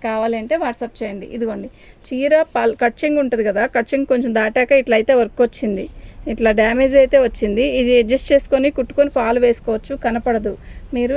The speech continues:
అడ్జస్ట్ చేసుకొని కుట్టుకుందాం అనుకుంటేనే బుకింగ్ చేసుకోండి. వచ్చాక అలా ఉంది. రే-, అస్సలు ఆఫర్లో శారీస్ no return అండి. మళ్ళా చెప్తున్నా, వంద రూపాయల చీర కాదు, తొంభై తొమ్మిది రూపాయల చీర, ఇంకో చీర కాదు, ఏ చీర కూడా రిటర్న్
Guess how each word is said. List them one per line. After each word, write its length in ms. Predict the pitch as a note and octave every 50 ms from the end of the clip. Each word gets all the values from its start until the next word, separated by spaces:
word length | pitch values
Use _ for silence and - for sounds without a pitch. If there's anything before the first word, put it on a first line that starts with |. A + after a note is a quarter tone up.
| C#4+ B3+
అడ్జస్ట్ 260 | G#3 A#3+ C4+ C4 - D4+
చేసుకొని 300 | C4+ C4+ - C#4+ C4+ B3+ B3
కుట్టుకుందాం 480 | A3+ - B3 B3 B3 B3 A#3+ A#3+ A#3 A3+
అనుకుంటేనే 420 | A3+ A3+ - A#3 A3+ A3+ A#3+ C4 C#4+ C4
బుకింగ్ 280 | A#3+ A3+ - A#3 A#3 A3 A#3
చేసుకోండి. 480 | A3 A3+ - - G#3+ G3+ G#3 G3+ G3+ - A#3
వచ్చాక 320 | A#3+ A#3 - C#4+ C4+ C4 - C#4 B3
అలా 140 | A#3 A#3 A3+ A3+
ఉంది. 220 | A3+ A3+ A3+ B3 B3 B3+ C#4+ D4+ - -
రే-, 300 | A#3 A3+ A3+ A3+ A3+ B3 - - - - - - - A#3+
అస్సలు 420 | B3 - - - - D4+ D4 D#4+ D#4 - A#3 A#3 A#3+
ఆఫర్లో 360 | C4 - D#4 C#4+ C#4+ C#4+ C#4+ -
శారీస్ 360 | - B3 B3 A#3+ B3 C4 - C4 A3+ A#3+
no 80 | B3 C4 D4 D4+ D4 C#4
return 260 | A3+ - C4 B3+ B3 A#3
అండి. 200 | G#3+ G3+ G3+ G3+ - - - - - - - - C#4
మళ్ళా 220 | A#3 A#3 B3+ C#4 C#4 -
చెప్తున్నా, 380 | B3 A#3 - - G#3+ G#3+ G#3+ A#3+ C4+ - B3
వంద 180 | B3 B3+ C4 B3+ C#4+ D4
రూపాయల 220 | - D#4 D4 C#4+ - -
చీర 140 | C#4 C#4 C4+ C4 C4+
కాదు, 180 | C4 B3+ C4+ D4 -
తొంభై 200 | C4+ B3+ B3+ C#4 C4+ C4+
తొమ్మిది 180 | C4+ C4+ C4+
రూపాయల 180 | B3 C#4 C4 B3 -
చీర, 100 | - C4+ C4+
ఇంకో 160 | C4+ B3 C#4+ C4+ -
చీర 140 | D4 C4+ B3 A#3 G#3+
కాదు, 160 | G#3 G3+ G3 - B3 C4
ఏ 20 | C4+ C#4 C#4 -
చీర 180 | D#4 C#4+ C#4 C4+ C#4
కూడా 140 | C4 D4 E4 F#4+ - - - - - _ - B3+
రిటర్న్ 320 | B3+ B3 - C#4+ C#4+ D4